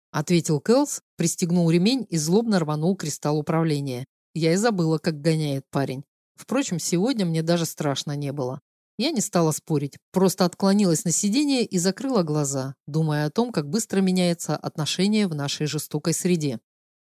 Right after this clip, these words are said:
Несколько месяцев спокойствия привели к тому, что я расслабилась, стала менее осторожной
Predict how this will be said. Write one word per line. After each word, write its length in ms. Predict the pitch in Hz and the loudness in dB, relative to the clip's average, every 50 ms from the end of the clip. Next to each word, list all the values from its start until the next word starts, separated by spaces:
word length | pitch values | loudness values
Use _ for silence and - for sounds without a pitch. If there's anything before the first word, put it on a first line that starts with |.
| _ _ - | _ _ 2
Несколько 380 | 214 226 - - 226 208 240 | 2 4 4 2 2 4 4
месяцев 480 | 226 226 233 208 - 214 - - 214 - | 4 4 4 2 2 0 -2 -2 -2 -2
спокойствия 760 | - - - 214 - - 277 285 269 - - - 165 151 139 | -4 -4 -4 -4 -2 0 0 0 0 0 0 2 2 2 2
привели 400 | - 160 165 170 185 185 208 214 | 0 0 2 2 4 4 2 0
к 100 | - - | 0 -2
тому, 280 | - 185 196 247 277 | 0 0 0 0 -2
что 160 | - - - | -2 -2 0
я 160 | 175 175 170 175 | 2 2 2 2
расслабилась, 800 | 208 214 - - - 262 220 180 147 143 139 127 123 - - _ _ _ | 0 -2 -4 -4 0 0 2 2 2 0 -2 -2 -4 -6 -10 _ _ _
стала 400 | - - - - 269 294 254 214 | -8 -4 0 2 2 4 4 4
менее 360 | 185 190 214 220 214 190 170 | 4 4 4 4 4 4 2
осторожной 680 | 156 - - 165 143 147 147 143 131 - 135 127 127 | 0 0 0 0 0 2 0 -2 -2 -4 -6 -8 -10